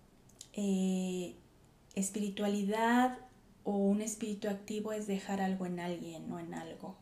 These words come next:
Esa es la espiritualidad viva, que los ángeles nos vienen también a enseñar a despertar esa espiritualidad.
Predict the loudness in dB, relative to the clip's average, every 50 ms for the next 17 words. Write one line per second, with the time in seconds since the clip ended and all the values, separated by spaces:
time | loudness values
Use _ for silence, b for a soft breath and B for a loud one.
0 | -20 -20 B B B B B B B B B B B B B B B B B B
1 | B B B -4 -2 0 2 2 2 4 4 2 2 2 0 0 0 0 0 0
2 | 2 4 2 2 2 2 0 0 -2 -6 -8 -2 0 0 2 2 0 -2 -2 -8
3 | -8 -10 -14 -18 -20 _ -20 -20 _ -20 -20 _ _ _ _ _ _ _ _ _
4 | _ _ -2 0 2 2 2 2 0 0 0 -2 -2 -4 -6 -8 -14 -16 -4 -4
5 | -2 -2 -2 -6 -6 -6 -2 2 2 2 2 0 -4 -2 -2 -2 -2 -2 -4 -4
6 | -6 -8 -4 -4 -4 -4 -4 -6 -6 -4 -4 -4 -6 -4 -6 -6 -4 -4 -6 -6
7 | -6 -6 -4 -2 -2 -2 -2 -4 -6 -6 -6 -6 -4 -4 -2 -2 -4 -4 -6 -6
8 | -10 -10 -8 -8 -8 -8 -8 -6 -4 -4 -4 -4 -4 -6 -6 -6 -8 -8 -8 -8
9 | -8 -8 -8 -8 -10 -8 -8 -8 -8 -10 -10 -10 -10 -10 -12